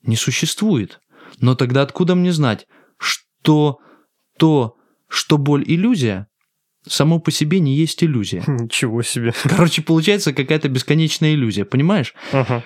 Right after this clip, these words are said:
Speaker 1: Пантеизм не только не в состоянии логически объяснить страдания, но и на эмоциональном уровне ничем не может здесь помочь. Как бы ты себя чувствовал, если бы твой ребенок умирал от мучительной болезни, а я подошел бы к тебе и начал объяснять:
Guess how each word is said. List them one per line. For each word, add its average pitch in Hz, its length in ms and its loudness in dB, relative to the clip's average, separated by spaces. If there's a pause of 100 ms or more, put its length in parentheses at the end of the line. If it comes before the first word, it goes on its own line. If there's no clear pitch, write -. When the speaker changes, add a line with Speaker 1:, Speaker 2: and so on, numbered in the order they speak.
(100)
Speaker 1:
Пантеизм 160 480 2
не 165 80 2
только 220 320 0
не 175 80 2
в - 80 -2
состоянии 147 460 0
логически 123 540 -2
объяснить 117 460 -2
страдания, 113 640 -2 (420)
но 135 180 2
и 139 160 0
на 143 180 0
эмоциональном 139 960 0
уровне 143 460 2 (200)
ничем 131 400 2
не 156 80 2
может 151 360 0 (220)
здесь 107 300 -2
помочь. 143 500 -2 (1160)
Как 165 160 2
бы 135 80 2
ты 120 80 -6
себя 117 240 0
чувствовал, 131 500 -2 (200)
если 117 200 0
бы 127 140 2
твой 127 180 2
ребенок 123 400 0
умирал 117 320 2
от 117 140 -4
мучительной 120 460 -2
болезни, 123 420 0
а 110 40 2
я 123 140 2
подошел 127 440 -2
бы 131 120 -2
к - 60 -18
тебе 110 260 0
и 110 60 0
начал 123 280 -2
объяснять: 110 520 -4